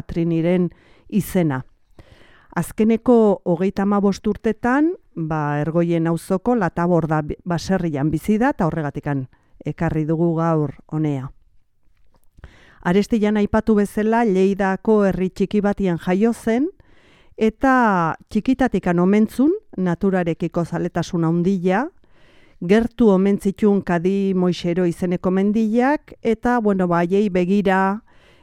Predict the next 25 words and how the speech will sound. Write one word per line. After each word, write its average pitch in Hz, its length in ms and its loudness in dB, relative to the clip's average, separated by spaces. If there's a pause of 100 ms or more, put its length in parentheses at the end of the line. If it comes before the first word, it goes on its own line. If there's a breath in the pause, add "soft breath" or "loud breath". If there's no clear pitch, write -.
(120)
e, 160 840 -4 (600)
pasatzen 175 440 0
omen 156 220 -2
zuen, 143 220 -14 (180)
e, 214 240 -6
tx-, - 200 -20
e, 147 200 -6
txikila 170 400 -2
zenian. 143 560 -4 (720 soft breath)
Oinez 214 480 2
asko 175 280 -4
ibiltzen 175 360 -2
omen 220 280 0
zin, 302 280 0 (200)
ordun, 214 520 2 (120)
zuaitzak, 190 580 -4 (100)
zuaitzetara 180 640 -4
igotzea 180 640 -2
ere, 190 160 0 (480 soft breath)
ba, 165 180 -2
asko 175 300 -2
gustatzen 185 440 -4
omen 202 200 -2
zitzaion, 233 580 0 (420 soft breath)
baina 175 520 2